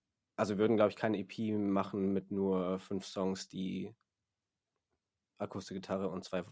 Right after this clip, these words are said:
zwei Stimmen sind. Ähm, obwohl wir das natürlich auch, also obwohl das auch irgendwie ein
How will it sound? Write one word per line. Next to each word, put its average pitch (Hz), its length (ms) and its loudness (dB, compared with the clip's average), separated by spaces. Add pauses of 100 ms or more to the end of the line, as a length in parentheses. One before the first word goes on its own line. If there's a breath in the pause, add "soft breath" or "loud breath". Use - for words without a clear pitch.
(120)
zwei 90 340 -8
Stimmen 95 380 -2
sind. 95 360 -4 (880)
Ähm, 90 640 -2
obwohl 104 260 4
wir 104 80 6
das 90 120 -2
natürlich 95 300 -4
auch, - 260 2 (300)
also 95 260 -2
obwohl 101 180 0
das 95 120 -4
auch 104 180 0
irgendwie 92 260 2
ein 90 260 -2